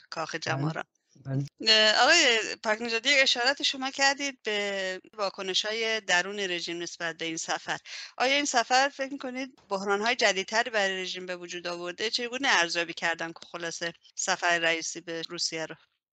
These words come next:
Speaker 2: عرض کردم تمام تلاش‌های مقامات سیاسی و مطبوعاتی رژیم که وابسته به ولی فقیه‌اند، چون دیگرانی هم هست،
Speaker 1: درست.
Speaker 2: اینا گفتن که این سفر مهمه و با دستاوردهای زیاد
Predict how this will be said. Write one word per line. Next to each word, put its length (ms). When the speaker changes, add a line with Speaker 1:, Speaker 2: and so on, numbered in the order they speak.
Speaker 2:
عرض 240
کردم 340
تمام 380
تلاش‌های 400
مقامات 420
سیاسی 480
و 60
مطبوعاتی 560
رژیم 560
که 100
وابسته 360
به 100
ولی 400
فقیه‌اند، 640
چون 140
دیگرانی 460
هم 80
هست، 380
Speaker 1:
درست. 480
Speaker 2:
اینا 240
گفتن 400
که 100
این 120
سفر 480
مهمه 720
و 80
با 140
دستاوردهای 800
زیاد 680